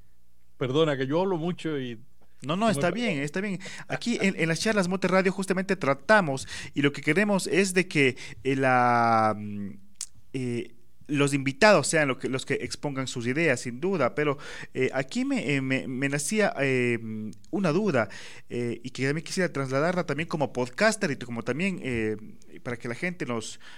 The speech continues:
Speaker 2: nos, eh, nos vaya, mm, también, eh, entendiendo un poco más.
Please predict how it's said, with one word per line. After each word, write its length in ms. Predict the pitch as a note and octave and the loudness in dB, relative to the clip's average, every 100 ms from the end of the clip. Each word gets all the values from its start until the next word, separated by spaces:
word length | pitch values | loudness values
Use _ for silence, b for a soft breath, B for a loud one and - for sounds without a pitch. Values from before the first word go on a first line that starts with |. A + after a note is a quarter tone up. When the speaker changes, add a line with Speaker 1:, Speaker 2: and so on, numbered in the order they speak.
| B | B
Speaker 2:
nos, 800 | - A#2 G#2+ G2 - - - - - | -10 -6 -6 -6 -10 -12 -14 -14 -12
eh, 180 | A#2 A#2 | -10 -8
nos 220 | A2+ A2+ | -6 -6
vaya, 640 | C3 D3+ C#3+ A#2+ G#2+ G#2+ G#2 | -4 -2 2 4 4 2 -2
mm, 300 | G2+ - - | -8 -12 -8
también, 400 | B2+ B2 D3 C#3 | -6 -2 -2 -2
eh, 460 | G2+ A#2+ A2 G#2+ G2+ - - - - - | -4 -2 -2 -4 -6 -12 -16 -16 -16 -14
entendiendo 580 | F#2 C#3 C#3 D3 E3 D#3 | -8 -6 -2 -2 -2 -2
un 60 | |
poco 180 | C#3+ C#3+ | -4 -2
más. 300 | E3+ D#3 A#2 | 2 2 0